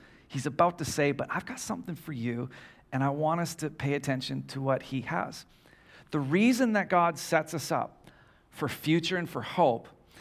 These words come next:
is something that Pastor Tyson said to us last week through a quote by Dallas Willard,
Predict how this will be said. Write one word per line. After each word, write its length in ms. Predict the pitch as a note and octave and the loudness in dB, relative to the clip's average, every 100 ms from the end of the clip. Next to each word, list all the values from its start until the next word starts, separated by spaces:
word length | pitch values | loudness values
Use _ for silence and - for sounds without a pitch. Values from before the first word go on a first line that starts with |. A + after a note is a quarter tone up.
| - - | -20 -2
is 160 | D#3 C#3+ | 0 2
something 380 | F#3 G3 G3+ F3+ | 0 0 0 0
that 120 | F3 | 0
Pastor 360 | F3+ E3+ - | 0 0 -4
Tyson 400 | C#3 E3+ D#3+ D3 | -2 -2 -2 -4
said 240 | B2+ D#3 C3 | -2 -4 -4
to 120 | D3+ | -8
us 140 | C3 | -2
last 320 | D3+ D#3 C#3 D3 | 6 6 4 -4
week 180 | D3 | -6
through 200 | - D3+ | -8 -8
a 60 | C3 | -8
quote 280 | - D#3 D#3 | 0 0 2
by 140 | C3 | -4
Dallas 480 | A#2+ D#3 C#3 C#3 C#3 | 0 4 4 4 -4
Willard, 400 | D3 C#3+ A#2+ | -6 -4 -6